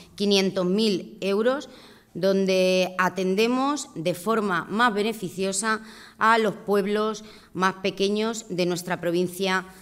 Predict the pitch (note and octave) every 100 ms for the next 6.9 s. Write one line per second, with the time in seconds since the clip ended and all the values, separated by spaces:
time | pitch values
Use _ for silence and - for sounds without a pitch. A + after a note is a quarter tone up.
0 | - - F3 F3 F3 E3+ D3+ D3+ D3+ C#3
1 | - - - _ _ _ - - _ _
2 | - _ - G3+ G3 G3+ A3 A#3 A#3 G#3
3 | G#3 B3 C#4 D4 B3 - - - C4+ A#3
4 | A3 A3+ B3 A3 E3+ D3 - - G3 G3+
5 | G#3 G#3 G3+ G3+ F#3 F3+ G3+ A3+ C#4 D4+
6 | F4+ - - - - G3 G3+ A3 G#3+